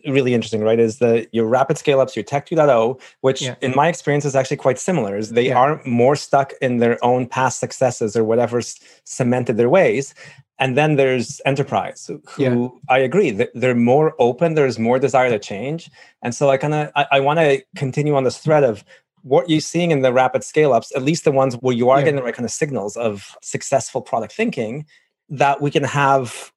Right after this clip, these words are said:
Speaker 1: enterprises draw some inspiration from.
Speaker 2: Yeah. So, oh, that's an interesting way to put it. I think that, you know, what it, it really kind of boils down to is what percentage of your work you're doing with that you acknowledge is kind of risky and uncertain and that you need to move it forward. I mean, I think the key problem here is that the large enterprise is printing money.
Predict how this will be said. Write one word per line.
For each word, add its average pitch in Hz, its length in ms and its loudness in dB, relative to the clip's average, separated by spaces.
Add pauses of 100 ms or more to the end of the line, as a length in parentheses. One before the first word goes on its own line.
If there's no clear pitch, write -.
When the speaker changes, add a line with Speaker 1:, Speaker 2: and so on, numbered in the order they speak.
Speaker 1:
enterprises 127 640 -2
draw 110 200 -2
some 120 340 -6
inspiration 110 560 -10
from. 104 260 -14
Speaker 2:
Yeah. 226 440 2
So, - 200 -4 (120)
oh, 170 120 0
that's 196 240 0
an 190 80 0
interesting 147 540 -2
way 131 120 -2
to 120 60 -6
put - 220 -4
it. 123 220 -8
I 170 100 0
think 277 400 -8
that, 190 300 0 (1300)
you 214 100 0
know, 320 100 0
what 302 120 0
it, 170 180 -2
it 170 140 0
really 170 220 2
kind 151 180 0
of 127 60 -2
boils 131 260 2
down 131 260 0
to 135 140 -2
is 117 160 0
what 135 460 -2
percentage 139 680 -2
of 139 140 0
your 127 160 0
work 117 480 -4
you're 135 160 0
doing 127 560 -4
with 131 140 -2
that 131 160 -6
you 135 140 2
acknowledge 123 600 2
is 117 140 -4
kind 120 260 -4
of 113 160 -6
risky 120 400 -2
and 117 100 0
uncertain 113 600 -6
and 120 160 -10
that 120 100 -8
you 135 60 -6
need 120 160 -2
to 127 100 -10
move 117 180 -6
it 120 120 -18
forward. 123 260 -12
I 147 40 -4
mean, 180 100 4
I 190 60 2
think 262 160 -2
the 185 80 0
key - 300 -2
problem 143 380 2
here 127 220 0
is 120 140 -6
that 135 120 -6
the - 100 -6
large 151 280 2
enterprise 135 400 -2
is 120 80 -8
printing 123 520 -6
money. 107 380 -14